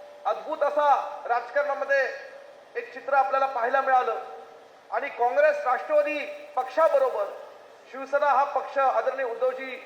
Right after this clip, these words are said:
बाळासाहेब ठाकरेंच्या नेतृत्वाखाली हा महाविकास आघाडीच्या माध्यमातून एकत्रित आला. त्या काळामध्ये सत्ताधारी भाजपचं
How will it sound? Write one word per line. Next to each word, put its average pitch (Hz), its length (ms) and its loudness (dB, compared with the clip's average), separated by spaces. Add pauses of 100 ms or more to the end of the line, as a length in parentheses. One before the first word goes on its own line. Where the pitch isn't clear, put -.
(300)
बाळासाहेब 220 420 2
ठाकरेंच्या 254 460 -2
नेतृत्वाखाली 247 680 -6 (540)
हा 240 140 4
महाविकास 247 580 0
आघाडीच्या 240 400 -2
माध्यमातून 233 880 -2
एकत्रित 240 440 -6
आला. 156 180 -2 (1160)
त्या 277 140 4
काळामध्ये 294 640 4 (920)
सत्ताधारी 294 640 2 (400)
भाजपचं 285 760 2